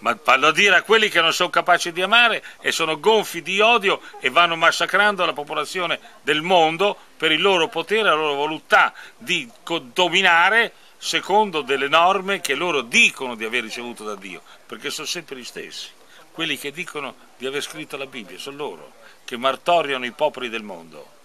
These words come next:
per maggiore arricchimento loro e dei loro figli. Anche in questo assomigliamo a Dio. La Bibbia insegna che Dio è amore.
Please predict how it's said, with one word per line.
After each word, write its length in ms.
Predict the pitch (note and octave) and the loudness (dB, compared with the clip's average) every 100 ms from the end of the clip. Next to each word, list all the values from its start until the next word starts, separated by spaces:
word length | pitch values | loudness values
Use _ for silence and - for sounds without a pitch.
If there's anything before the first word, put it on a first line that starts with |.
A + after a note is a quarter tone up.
| - _ - - - | -20 _ -20 -20 -14
per 160 | - A#2 | -8 -4
maggiore 440 | B2+ B2+ G3 F#3 | -2 -2 0 2
arricchimento 640 | C#3 B2 - C3 C#3+ C#3+ | 0 -2 -6 -12 -10 -8
loro 360 | D#3+ G3 G3 F3 | -8 -8 -8 -10
e 100 | G#2+ | -12
dei 120 | A2+ | -10
loro 200 | A#2+ B2 | -10 -10
figli. 400 | A2 F#2+ C2 B1+ G#1+ - - - - - - _ F3+ F3+ F3+ F#3+ _ _ G4 G4 G4 _ _ _ - _ _ - - - | -12 -18 -20 -20 -20 -20 -20 -20 -20 -20 -20 _ -20 -20 -20 -20 _ _ _ _ _ _ _ _ -20 _ _ -20 -20 -18
Anche 300 | - D#3+ C#3+ | 0 0 0
in 60 | B2+ | -12
questo 380 | F#3 G#3 - - | -4 -4 -4 -10
assomigliamo 680 | - - A#2 A2 G#2+ G2 F2 | -10 -12 -14 -12 -10 -10 -12
a 40 | |
Dio. 420 | - - - _ - _ _ _ _ - _ - - - - | -18 -20 -20 _ -20 _ _ _ _ -20 _ -20 -20 -20 -4
La 100 | B2+ | -4
Bibbia 320 | F3+ F3 D#3 | -4 -8 -8
insegna 580 | D#3 - G#3+ G#3+ G3+ - | -6 -4 -4 -4 -10 -12
che 200 | - A#2 | -14 -14
Dio 260 | B2 D3+ - | -12 -12 -10
è 140 | G#2+ | -8
amore. 480 | G#2+ F2+ D#2 D2+ | -8 -8 -16 -18